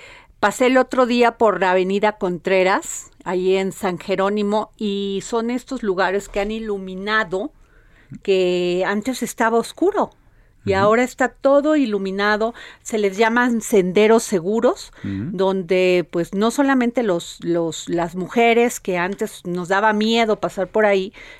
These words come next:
Speaker 1: pues ahora ya vemos esto ya con otro, con otro sentido.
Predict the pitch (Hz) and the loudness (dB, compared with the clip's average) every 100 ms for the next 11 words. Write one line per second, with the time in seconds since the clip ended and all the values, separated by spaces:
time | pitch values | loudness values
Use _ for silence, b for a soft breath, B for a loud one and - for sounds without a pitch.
0 | B 175 185 185 202 220 202 202 202 208 | B -10 -2 2 2 4 4 2 0 -4
1 | 214 190 - 202 202 - 190 - 202 185 | -6 -6 -2 -2 -2 -2 -2 -2 -4 -4
2 | 180 208 196 B B B - 202 196 196 | 0 2 2 B B B -4 -2 0 -2
3 | 202 214 208 185 - - 208 190 - 226 | 0 2 4 4 0 0 0 0 -2 0
4 | 220 190 | 0 -2